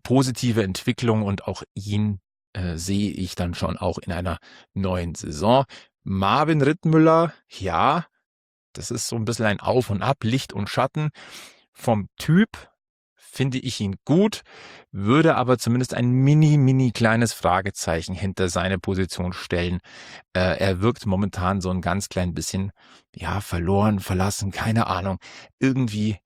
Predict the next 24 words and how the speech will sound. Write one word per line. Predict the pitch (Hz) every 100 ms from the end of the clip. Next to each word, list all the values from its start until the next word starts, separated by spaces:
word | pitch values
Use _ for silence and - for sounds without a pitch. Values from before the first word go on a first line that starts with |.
| _
habe | - 95
ich | 92
so | 98
einen | 95
Eindruck, | 92 95 92
da | 90
ist | 85 92
momentan | 92 95 90 87 92
nicht | 92 90 -
so, | - - 85 85 - _ _ _ _ _
so | -
der | 98 -
Biss, | - 113 -
der | 98 -
Griff | 104 110 - - -
drin. | - 82 78 - - - - _
Aber, | - 95 113 123 131 123
wie | 101
gesagt, | 92 90 104 - - -
ähm, | 98 92 90 98 -
in | 92
der | 92
restlichen | 92 - 90 90
Saison, | 85 87